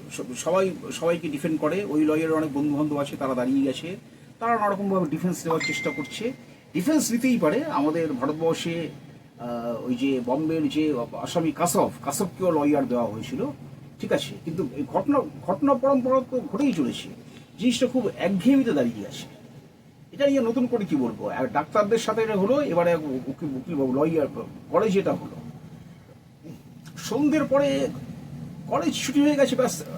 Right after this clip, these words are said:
everything is over। তারপরে কলেজের ভিতরে কেয়ারটেকাররা থাকবে, দারোয়ানরা থাকতে পারে, আর তো কারো থাকারই কথা না। হ্যাঁ, কলেজটা তো আর আড্ডাখানা নয় বা কোনো পার্টি করারও জায়গা নয়, কিছুই নয়, একটা শিক্ষা প্রতিষ্ঠান।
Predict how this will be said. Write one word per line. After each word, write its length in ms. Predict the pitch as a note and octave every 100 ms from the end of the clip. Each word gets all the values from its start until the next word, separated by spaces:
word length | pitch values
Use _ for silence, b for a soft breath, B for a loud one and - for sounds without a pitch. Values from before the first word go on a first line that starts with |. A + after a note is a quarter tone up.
| -
everything 360 | F3 A#3 A#3 A3
is 220 | F#3+ C#3
over। 220 | C3+ A2+ - - - - - - - - - - - - - - -
তারপরে 440 | E3+ B3 C4+ D4+ A#3
কলেজের 360 | A#3+ C4 C4
ভিতরে 260 | B3 C4+ C4
কেয়ারটেকাররা 600 | - C4+ - C4+ C4 A3+
থাকবে, 300 | F#3+ G#3 G#3+
দারোয়ানরা 380 | F3 G#3 G#3+ E3+
থাকতে 280 | - -
পারে, 160 | - -
আর 200 | - - -
তো 60 | A#3+
কারো 180 | B3 A#3
থাকারই 280 | - C#4 D4+
কথা 180 | - -
না। 240 | - - - - - - - - - - - - - - - A3+
হ্যাঁ, 180 | C#4 D#3 - -
কলেজটা 320 | B3+ B3 C4+
তো 100 | C#4
আর 100 | C4
আড্ডাখানা 600 | - F3 - C#4 D4+ D#4+
নয় 260 | A3 - - - - - - - - - - - -
বা 280 | F3+ G3+ F3
কোনো 160 | G3+ F3
পার্টি 380 | F#3 A3+ B3
করারও 280 | A#3+ B3 B3+
জায়গা 240 | A#3+ A#3+ B3
নয়, 160 | A#3+
কিছুই 300 | - - F3+
নয়, 340 | A#2 - - -
একটা 120 | -
শিক্ষা 340 | - C#4 D#4+
প্রতিষ্ঠান। 440 | D4+ A#3+ - -